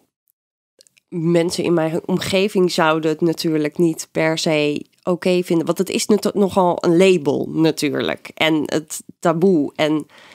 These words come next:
dat is ook waarom veel mensen, ook al doe ik voornamelijk lingerie content en zo, niet willen dat ik dat label op mezelf plak. Ehm, in mijn opinie, iedereen die werkt, in feite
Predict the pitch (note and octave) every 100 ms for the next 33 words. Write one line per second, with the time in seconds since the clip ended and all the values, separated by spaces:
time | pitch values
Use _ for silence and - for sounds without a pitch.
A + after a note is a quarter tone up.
0 | - _ - F3+ F3 E3 - D#3+ E3+ D3
1 | D#3 - E3+ E3+ E3 D#3+ - E3 D#3+ D#3
2 | D3+ - - _ E3+ D#3+ - _ _ _
3 | - D#3+ C3 C#3+ C#3 D#3+ D#3 E3 F#3 A3
4 | F#3+ D#3+ C#3+ C#3 C#3 D3+ D#3 - - _
5 | - F3 F#3+ - E3+ E3+ E3 D#3+ - -
6 | - D3+ D#3+ D3+ D3 - D#3 D3+ C#3 C3+
7 | - _ C#3+ B2+ - - _ _ _ _
8 | _ _ _ - D#3 D3+ D3 - - _
9 | _ _ _ _ _ _ _ _ _ _
10 | _ _ F#3 F3 E3 E3+ C3 - F3+ F#3
11 | F3 E3 D#3 - - _ - G3 E3+ E3
12 | D#3+ E3 D#3 D3+ - _ _ _ _ F3+
13 | E3 C#3+ - - - E3+ D#3+ D3 D3+ D#3+
14 | D3+ -